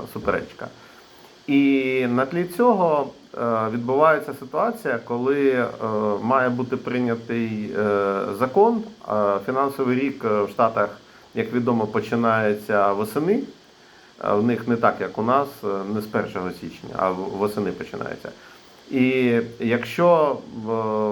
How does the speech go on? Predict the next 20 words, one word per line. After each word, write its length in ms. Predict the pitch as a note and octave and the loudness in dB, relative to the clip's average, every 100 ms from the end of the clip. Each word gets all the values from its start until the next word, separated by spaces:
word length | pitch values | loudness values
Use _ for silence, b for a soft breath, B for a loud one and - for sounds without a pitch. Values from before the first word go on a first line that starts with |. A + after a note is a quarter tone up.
| G#2 G2+ G2+ G#2 - - - | -2 -4 -6 -10 -16 -14 -6
в 120 | A2 | -2
них 260 | C#3+ - | 0 0
не 120 | C3 C3 | -2 0
прийнятий 540 | C#3 B2+ A2+ A2+ G#2+ | 2 0 0 -2 -2
закон, 360 | A#2 C3 A#3 A3+ | -2 2 0 2
то, 340 | C#3 A#2+ G#2+ | 2 2 0
звісно, 680 | A#2+ G#3 G#3+ C#3+ B2+ A2+ G#2+ | -2 -6 -4 -2 0 0 -2
е, 480 | A#2 - G2+ G#2+ G#2 | -6 -12 -6 -2 -2
відбуваються 640 | A2 G#2+ A#2 C#3+ C#3 - | -2 0 4 4 4 -2
певні 380 | G#2 B2+ A#2 G#2+ | -4 -2 -2 -4
там 200 | G#2 G2+ | -2 -4
процеси, 520 | G#2 A2+ A2+ G3 G3+ | -4 -8 -2 -4 -4
пов'язані, 600 | - G#2+ A#2 A#2+ A2+ A2 A2 | -8 -2 0 0 -2 -2 -4
е, 60 | A2 B B B - - - A2 G2+ | -6 B B B -20 -10 -2 0 2
з 200 | A2+ B2+ - | 4 2 2
зупинкою 1120 | G#2+ C#3 E3+ D#3+ - A#2+ A#2 A2 A2 A2 G#2+ | 0 0 0 -4 -4 -2 0 0 0 -2 -2
фінансування 960 | A#2+ A#2 A2+ A2+ C3 C#3+ B2 G#2 G2+ G2 C#2 A1+ A#1+ - - - F#2 F2+ | -2 -2 -2 0 2 2 2 2 2 0 -6 -12 -16 -18 -18 -16 -14 -2
багатьох 420 | G2+ A2+ C#3 C3 | 0 0 0 -2
державних 560 | G#2+ G#2+ G2+ G#2+ G#2 - | 0 -2 0 0 0 -2
видатків. 500 | G2+ F2 - - | -2 -2 -6 -10